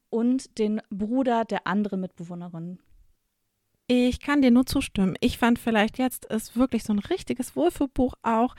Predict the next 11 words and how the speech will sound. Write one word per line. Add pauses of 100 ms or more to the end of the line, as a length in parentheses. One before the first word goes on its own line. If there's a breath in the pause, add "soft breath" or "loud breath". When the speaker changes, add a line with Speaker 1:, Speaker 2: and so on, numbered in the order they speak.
(260 loud breath)
Speaker 2:
Es
ist
richtig (200)
locker,
luftig,
leicht.
Also
ein
richtiges,
schönes
Sommerbuch,